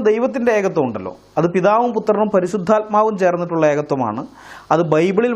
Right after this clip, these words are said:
മാത്രമേ ഉള്ളൂ, അത് ദൈവത്തിൽ മാത്രമേ ആ ഏകത്വമുള്ളൂ. ലോകത്ത് വേറെ ഒരിടത്തും അങ്ങനെ ഒരു ഏകത്വം നമുക്ക് കാണാൻ സാധിക്കില്ല. കാരണം എന്താണെന്ന് വെച്ച് കഴിഞ്ഞാൽ സ്രഷ്ടാവിന് തുല്യനായി സ്രഷ്ടാവ് മാത്രമേ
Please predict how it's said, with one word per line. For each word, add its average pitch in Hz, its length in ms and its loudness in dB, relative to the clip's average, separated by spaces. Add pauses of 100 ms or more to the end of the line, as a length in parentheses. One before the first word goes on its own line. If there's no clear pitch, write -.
മാത്രമേ 160 360 0
ഉള്ളൂ, 151 140 2
അത് 147 160 -4
ദൈവത്തിൽ 220 480 0
മാത്രമേ 196 400 0
ആ - 20 0 (140)
ഏകത്വമുള്ളൂ. 147 540 0 (380)
ലോകത്ത് 180 360 2
വേറെ 180 180 4 (100)
ഒരിടത്തും 202 540 0
അങ്ങനെ 170 260 -2
ഒരു 156 100 2 (100)
ഏകത്വം 165 340 -2
നമുക്ക് 147 280 -4
കാണാൻ 143 220 0 (120)
സാധിക്കില്ല. 131 460 -2 (460)
കാരണം 175 240 0
എന്താണെന്ന് 170 240 0
വെച്ച് 160 140 -2
കഴിഞ്ഞാൽ 147 200 -2 (360)
സ്രഷ്ടാവിന് 233 680 2
തുല്യനായി 185 480 0 (120)
സ്രഷ്ടാവ് 175 500 0 (100)
മാത്രമേ 160 400 0